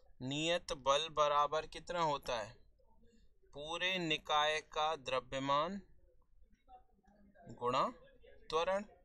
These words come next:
तो नियत बल है दो गुणा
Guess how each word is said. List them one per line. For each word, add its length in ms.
तो 160
नियत 460
बल 280
है 340
दो 680
गुणा 280